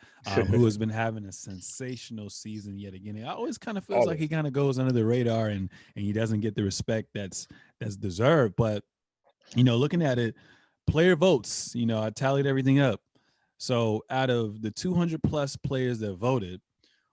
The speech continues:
Speaker 1: one hundred thirty-one players voted for him over Luka. Media votes, sixty-four media members voted for him, and then thirty only voted for Luka.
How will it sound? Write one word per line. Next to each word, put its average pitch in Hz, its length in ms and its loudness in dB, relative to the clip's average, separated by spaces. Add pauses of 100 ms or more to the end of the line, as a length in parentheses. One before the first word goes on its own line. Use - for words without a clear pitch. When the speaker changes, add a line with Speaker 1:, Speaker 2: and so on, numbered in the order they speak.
Speaker 1:
one 127 160 2
hundred 139 340 4
thirty-one 123 380 2
players 120 320 0
voted 113 280 -2
for 107 120 -6
him 123 500 0
over 117 220 -2
Luka. 113 440 -4 (800)
Media 147 360 4
votes, 139 420 0
sixty-four 139 1080 -2 (320)
media 131 380 0
members 110 640 -6 (540)
voted 117 340 -6
for 113 500 -10
him, 139 560 0
and 117 100 -4
then 113 260 -4
thirty 139 220 -6
only 131 120 -6
voted 123 220 -6
for 135 80 -10
Luka. 123 420 -8